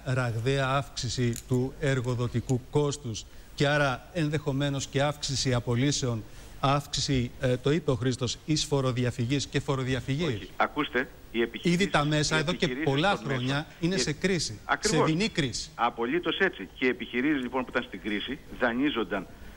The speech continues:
Speaker 2: σαν να μην είχαν κρίση και σαν να μην χρωστούσαν, ειδική μεταχείριση από τις τράπεζες, ειδική μεταχείριση από το κράτος, να μην πληρώνουν την εργοδοτική εισφορά που πλήρωναν άλλοι εργοδότες. Αυτά τελειώνουν, κύριοι. Όποιος έχει επιχειρηματική δραστηριότητα,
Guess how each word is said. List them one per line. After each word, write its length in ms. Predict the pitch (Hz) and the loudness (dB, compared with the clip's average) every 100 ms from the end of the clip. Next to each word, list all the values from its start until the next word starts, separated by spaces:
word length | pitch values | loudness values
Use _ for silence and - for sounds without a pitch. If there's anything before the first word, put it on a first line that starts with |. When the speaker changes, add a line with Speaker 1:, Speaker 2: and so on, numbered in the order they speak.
| - | -4
Speaker 2:
σαν 160 | 151 139 | 0 2
να 80 | 135 | 0
μην 280 | 131 147 143 | 0 0 0
είχαν 300 | 117 104 98 | 0 -4 -4
κρίση 300 | 110 107 110 | -4 -4 -4
και 120 | 107 | -6
σαν 160 | 101 117 | -4 -2
να 80 | 113 | -2
μην 120 | 113 | -2
χρωστούσαν, 520 | 107 92 95 90 127 156 - - | -4 -4 -4 -2 -2 -4 -8 -4
ειδική 300 | 107 104 127 | -2 0 0
μεταχείριση 560 | 110 98 - 101 - | 0 -2 -4 -6 -6
από 80 | - | -8
τις 100 | - | -4
τράπεζες, 500 | 98 95 113 147 151 - - - - | 0 0 0 -2 -4 -8 -14 -14 0
ειδική 380 | 135 139 135 208 | 2 2 2 2
μεταχείριση 520 | 202 135 131 120 110 | 2 2 0 -2 -2
από 100 | 101 | -4
το 60 | |
κράτος, 420 | 90 98 98 151 - - - | -2 0 0 -4 -8 -14 -6
να 160 | 117 143 | 0 2
μην 120 | 175 | 2
πληρώνουν 340 | 160 156 151 135 | 2 4 4 2
την 120 | 127 | 0
εργοδοτική 440 | 117 110 107 - | 2 0 -2 -2
εισφορά 340 | 120 117 113 101 | -2 2 2 0
που 120 | 95 | -2
πλήρωναν 300 | 110 104 101 | -4 -2 -2
άλλοι 140 | 107 101 | 0 0
εργοδότες. 480 | 92 90 117 147 | -2 -2 -2 0
Αυτά 180 | 147 180 | -2 -2
τελειώνουν, 440 | 180 170 190 175 107 | 0 0 0 -2 -4
κύριοι. 260 | 82 69 - - - - - - - - - | -6 -10 -12 -12 -12 -10 -10 -10 -10 -12 -4
Όποιος 460 | 139 185 180 143 - - | 0 0 0 -2 -4 -4
έχει 300 | 135 143 - | -2 0 2
επιχειρηματική 800 | 120 120 113 127 120 110 101 104 | 0 0 0 0 2 0 -2 -2
δραστηριότητα, 880 | 143 117 - 107 92 104 95 98 123 | 2 2 0 -2 0 0 0 0 -2